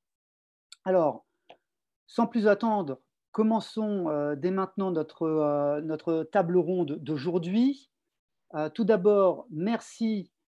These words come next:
à nos invités d'être, euh, de s'être prêtés, euh, au jeu, euh, notamment, euh, pour cette première table ronde qui est en direct. Et présente avec nous Madame Véronique Varlin,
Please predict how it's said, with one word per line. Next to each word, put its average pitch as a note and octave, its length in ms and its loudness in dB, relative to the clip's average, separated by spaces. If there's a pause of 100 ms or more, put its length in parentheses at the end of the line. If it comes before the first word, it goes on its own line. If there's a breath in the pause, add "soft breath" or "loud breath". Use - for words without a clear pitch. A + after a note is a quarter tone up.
(120)
à D3+ 680 -2
nos F3 420 -2
invités G3+ 720 0
d'être, F3 400 -4
euh, D3+ 680 0
de C#3 200 -8
s'être E3+ 340 -6
prêtés, F#3+ 580 2 (140)
euh, C#3 420 -6 (420 soft breath)
au E3 120 0
jeu, A#3 540 0
euh, C#3+ 80 -2
notamment, F3+ 800 -2
euh, D3 160 -4
pour - 160 -20
cette - 180 -6
première G3 340 -2
table E3+ 260 0
ronde G#3 260 0
qui F3 100 -6
est D#3+ 140 -6
en D#3+ 40 0
direct. D3+ 460 -2 (640 soft breath)
Et A#3 120 0
présente A#3 380 -2
avec G3 300 0
nous G3+ 400 -2
Madame E3+ 320 0
Véronique F#3+ 480 2
Varlin, F#3 560 2